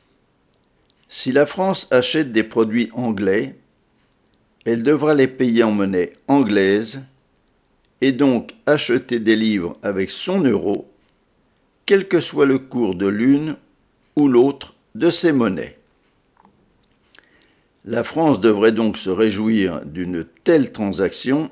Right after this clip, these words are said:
avec les U S. Comme on le sait, notre monnaie vaut environ cinquante pour cent de plus que le dollar américain. Mais voilà où le bât blesse.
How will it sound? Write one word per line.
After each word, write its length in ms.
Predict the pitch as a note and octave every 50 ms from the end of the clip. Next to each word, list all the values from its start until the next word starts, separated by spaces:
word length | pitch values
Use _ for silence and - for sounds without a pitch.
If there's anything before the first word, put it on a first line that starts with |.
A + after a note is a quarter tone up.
| _ _
avec 320 | - D3 D3+ D3+ D#3+ - -
les 240 | C3 A#2+ A#2 E2+ F2+
U 140 | F#2 E2
S. 420 | C2+ A1+ G#1+ - - - - - _ _ _ _ _ _ _ _ _ _ _ _ _ _ _ _ _ _ _ _
Comme 220 | - A#2+ A#2 A#2
on 80 | A2 G#2
le 160 | F#2+ F2+ D#2+
sait, 520 | - - - A#2+ B2+ D3 E3 E3 E3 - _ _ _ -
notre 380 | - G#2+ A2+ A2 A2+ - A#2
monnaie 380 | A#2 A2 A2 A2 A2 G#2+ G2+ G2
vaut 280 | F2 D#2+ E2 D#2+ - _ -
environ 520 | - B2+ B2 A#2 A2+ G#2+ G2 F#2+ F#2+ D#2 D2
cinquante 520 | - - C#3+ D3+ C#3+ C#3+ C3 A#2 A2 A2
pour 160 | - G#2 F2
cent 200 | - - G2 E2
de 120 | D#2 E2+ D#2
plus 540 | - - B2+ C3+ D3 D3 - - - _ _ _
que 80 | E2+
le 180 | E2+ F#2 F#2+ F#2+
dollar 320 | G2 C3 D3+ F3 F3+ D#3
américain. 640 | D3+ C3 A#2 G#2+ G2 E2+ D#2+ D2+ _ - B1 A1 - _ _ _ _ _ _ _ _ _ _ _ _ _ _ _ _ _ _ _ _ _ _ _ _ _ _ _ _ - _ _ _ _ _ _ _ _ _ _ _ _ _ _ _ _ _ _ _ _ _ _
Mais 160 | - B2 C3+
voilà 640 | C#3+ A#2+ C#3 D#3+ E3 E3 E3+ F3+ F#3 F#3+ F#3 F#3 - _ _ _ _ _
où 140 | E3+ F3+ F#3+
le 100 | E3+ D#3+
bât 220 | C3 A#2+ D#3 D3
blesse. 640 | B2 F#2+ A2 A2+ A2 G2 - - - - - -